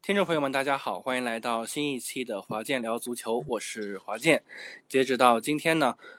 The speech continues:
呃，二零二二卡塔尔世界杯小组赛已经全部结束了。那么今天这期节目呢，我们一起来复盘复盘小组赛，同时呢，也一起来预测预测，呃，接下来的八强会有谁。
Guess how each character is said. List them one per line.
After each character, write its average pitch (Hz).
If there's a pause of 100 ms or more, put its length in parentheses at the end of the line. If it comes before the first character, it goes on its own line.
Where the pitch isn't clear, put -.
(160)
呃， 110
二 123
零 131
二 135
二 127
卡 -
塔 139
尔 127
世 -
界 127
杯 131
小 123
组 123
赛 110
已 107
经 110
全 110
部 127
结 110
束 143
了。 87 (460)
那 123
么 110
今 135
天 143
这 147
期 139
节 117
目 139
呢， 120
我 104
们 110
一 -
起 120
来 110
复 -
盘 123
复 123
盘 120
小 123
组 123
赛， 127
同 131
时 131
呢， 120 (340)
也 120
一 -
起 127
来 127
预 151
测 131
预 120
测， 98 (360)
呃， 98
接 -
下 123
来 120
的 117
八 147
强 104
会 123
有 98
谁。 104